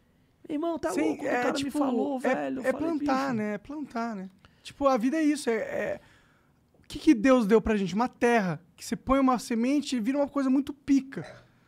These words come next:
Speaker 2: E é isso que a gente tem que fazer, plantar essas sementes, na minha opinião.
Speaker 1: E, cara, Deus tem sido muito maravilhoso. Eu só tenho a agradecer a ele por tudo. Porque, bicho, um cara de circo, filho de palhaço de circo, meu pai sofreu o pão que o diabo amassou pra se tornar, né, o,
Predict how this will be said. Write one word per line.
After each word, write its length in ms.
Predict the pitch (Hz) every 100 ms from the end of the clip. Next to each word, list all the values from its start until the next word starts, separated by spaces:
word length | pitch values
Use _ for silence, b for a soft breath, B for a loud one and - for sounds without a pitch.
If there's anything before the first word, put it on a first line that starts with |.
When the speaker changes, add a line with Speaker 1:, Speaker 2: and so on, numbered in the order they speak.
| B B _ -
Speaker 2:
E 60 |
é 140 | 370 392
isso 120 | 349
que 60 |
a 40 | 269
gente 80 | 240
tem 60 | 226
que 40 |
fazer, 260 | 226 185 180
plantar 300 | 247 262 294
essas 200 | 285 269
sementes, 520 | - 339 285 - - _
na 80 | 170
minha 140 | 180
opinião. 320 | 175 175 156 139 _ _ _ _
Speaker 1:
E, 100 | 147
cara, 460 | - 190 180 151 - _ _ _
Deus 160 | 180 175
tem 80 | 165
sido 200 | - 151
muito 140 | 160
maravilhoso. 540 | 156 151 123 117 110 107
Eu 40 |
só 120 | 135
tenho 140 | 120 156
a 40 |
agradecer 360 | 147 123 - 143
a 100 | 123
ele 200 | 131 123
por 260 | - 131
tudo. 400 | - 143 135 123
Porque, 240 | 120 - 151
bicho, 380 | 170 175 - 123 b b b b 151
um 80 |
cara 280 | 131 170 160
de 80 | 135
circo, 420 | - 160 139 127
filho 240 | - 175 147
de 100 | 135
palhaço 400 | 147 139 143 -
de 80 |
circo, 440 | 123 - 151 135 143
meu 100 | 135
pai 160 | 147
sofreu 500 | 151 170 143 - 156
o 40 | 151 - -
pão 120 | 165
que 80 | -
o 40 |
diabo 140 | 147 143
amassou 320 | 131 - 151
pra 140 | 131
se 80 | -
tornar, 440 | 135 110 127 123 b b b b b 123
né, 120 | 139
o, 280 | 139 127